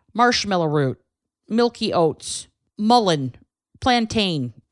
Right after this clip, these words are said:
violet. Those are a good place to start. Licorice root, which is nice and neutral. Uh, you wanna do deglycerized licorice root for long term. It's not safe in the,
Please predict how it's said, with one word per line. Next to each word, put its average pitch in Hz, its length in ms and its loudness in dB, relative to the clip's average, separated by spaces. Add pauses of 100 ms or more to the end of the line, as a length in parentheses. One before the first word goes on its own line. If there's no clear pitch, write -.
(140)
violet. 185 640 0 (240)
Those 339 180 -2
are 381 120 0
a 254 40 -2
good 226 300 -4
place 226 300 -2
to 190 80 -8
start. 214 320 0
Licorice 247 460 -4
root, 151 280 -2
which 165 180 -6
is 175 120 -12
nice 190 280 -6
and 170 140 -6
neutral. 165 540 -6 (380)
Uh, 190 160 4
you 220 120 -2
wanna 247 180 0
do 233 200 -2
deglycerized 208 1040 -2 (180)
licorice 202 540 -6
root 202 400 -2 (260)
for 196 240 -2
long 185 320 0
term. 175 540 -4
It's - 180 -12
not 185 200 -6
safe 175 380 -4
in 165 220 -6
the, 160 340 -6